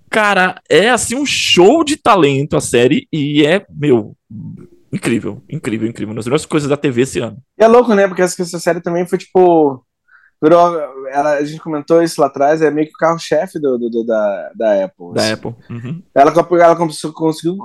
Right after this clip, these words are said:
Speaker 2: conseguiu captar, tipo, um puta público pra, pra, na temporada. E eu, eu, go-, eu gostei, assim, eu gosto da,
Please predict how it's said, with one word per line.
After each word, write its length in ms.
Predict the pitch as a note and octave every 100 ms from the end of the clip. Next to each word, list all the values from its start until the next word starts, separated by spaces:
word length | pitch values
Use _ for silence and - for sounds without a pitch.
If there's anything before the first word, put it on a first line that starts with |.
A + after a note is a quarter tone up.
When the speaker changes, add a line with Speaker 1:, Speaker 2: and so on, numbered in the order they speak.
| G3+
Speaker 2:
conseguiu 360 | D3+ D3+ - F#3
captar, 280 | F#3 - D#3
tipo, 140 | -
um 140 | E3+ D3+ _
puta 340 | D#3+ G#3+ -
público 400 | A#2+ D3 C#3+ C3
pra, 140 | B2 A2+
pra, 180 | A#2+ A2 _ _ _
na 160 | C3 A#2+
temporada. 580 | A#2+ B2 A#2 A2+ A2 G#2+ - - - _
E 80 | A#3
eu, 120 | D#3+ - _ F#3
eu, 120 | G3
go-, 180 | G#3+ -
eu 80 | G#3+
gostei, 460 | A#3 A3+ B3 D4
assim, 500 | B3+ - F3 F#3 F3 - _ - G3
eu 60 |
gosto 300 | G3+ C#4+ D4
da, 420 | C#4+ A3 G#3+ G3+